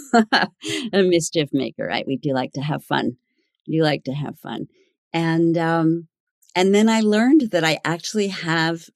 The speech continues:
a witch and herbalist lineage. I had no idea. I always thought my,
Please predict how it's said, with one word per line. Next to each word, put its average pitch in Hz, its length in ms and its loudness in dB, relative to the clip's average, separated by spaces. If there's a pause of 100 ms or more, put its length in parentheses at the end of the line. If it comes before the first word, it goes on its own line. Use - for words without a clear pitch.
(120)
a 165 100 0
witch 156 560 -2 (140)
and 175 360 4
herbalist 165 640 0 (120)
lineage. 165 680 -2 (300)
I 156 60 -4
had 151 240 -2
no 170 400 4
idea. 151 440 0
I 139 140 0
always 165 340 0
thought 160 320 0
my, 147 520 0